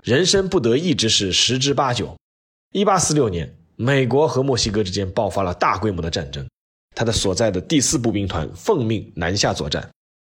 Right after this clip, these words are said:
那没有什么比战争更能让一个低级军官快速攀升了，但是格兰特却不在此列。格兰特其实从心底里面就讨厌这场战争，他认为是美国对墨西哥发动的侵略，这不是一场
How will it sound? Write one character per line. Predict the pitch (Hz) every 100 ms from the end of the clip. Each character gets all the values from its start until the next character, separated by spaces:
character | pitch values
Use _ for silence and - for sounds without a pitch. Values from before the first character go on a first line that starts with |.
| _ _ -
那 | 143
没 | 127 160
有 | 254
什 | 151 -
么 | 113
比 | 131 92
战 | 85 - 202 104
争 | 101 92
更 | 123 220
能 | 131
让 | 117 120
一 |
个 | 101
低 | 104 - 202
级 | 117
军 | 101 98
官 | 101 95 -
快 | - 190 180
速 | 110
攀 | 92 - 87
升 | 90
了， | 80 - _ _ _ -
但 | 113
是 | 101 120 104 - _
格 | - 110
兰 | 110
特 | 120 123
却 | - - 90
不 | - -
在 | 107 90
此 | - -
列。 | 76 78 - _ _ _ _ _ _ _ _ -
格 | 220
兰 | 285
特 | 269
其 | 208 180
实 | 180
从 | 165 156
心 | - 269 269
底 | 143
里 | 110
面 | 87
就 | 101
讨 | - - 85 82
厌 | 185
这 | 120
场 | -
战 | 73 73
争， | 69 - - _ _ _
他 | - 202
认 | 226
为 | 135 127
是 | 131 175
美 | 147 123 98
国 | 127
对 | 202
墨 | 220 196
西 | 165
哥 | 180 220
发 | - 95
动 | 98
的 | 85
侵 | - 87
略， | 87 - _ -
这 | -
不 | - - 170
是 | 226
一 | 214
场 | -